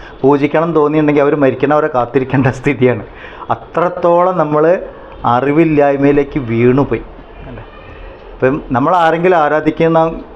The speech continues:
അവരൊക്കെ ഒന്ന് അവരോട് സ്നേഹമായിട്ട് പെരുമാറണമെങ്കിൽ അവർ ജീവിച്ചിരിക്കുമ്പോൾ ചെയ്യും തന്നെയാണ് ഏറ്റവും നല്ലത്. മരിച്ചു കഴിഞ്ഞതിൻ്റെ ശേഷം എത്രയൊക്കെ പിണ്ടം വെച്ചും കാക്കയ്ക്ക് കൊടുത്താലൊന്നും അത് വേണ്ട പോലെ ആവില്ല. ജീവിച്ചിരിക്കുമ്പോൾ എത്രത്തോളം നന്നായിട്ട് നോക്കാൻ പറ്റുമോ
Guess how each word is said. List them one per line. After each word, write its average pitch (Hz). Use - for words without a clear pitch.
അവരൊക്കെ 135
ഒന്ന് 147
അവരോട് 139
സ്നേഹമായിട്ട് 143
പെരുമാറണമെങ്കിൽ 127
അവർ 123
ജീവിച്ചിരിക്കുമ്പോൾ 127
ചെയ്യും 117
തന്നെയാണ് 110
ഏറ്റവും 107
നല്ലത്. 98
മരിച്ചു 135
കഴിഞ്ഞതിൻ്റെ 151
ശേഷം 135
എത്രയൊക്കെ 139
പിണ്ടം 139
വെച്ചും 131
കാക്കയ്ക്ക് 123
കൊടുത്താലൊന്നും 120
അത് 139
വേണ്ട 120
പോലെ 127
ആവില്ല. 104
ജീവിച്ചിരിക്കുമ്പോൾ 139
എത്രത്തോളം 135
നന്നായിട്ട് 120
നോക്കാൻ 113
പറ്റുമോ 117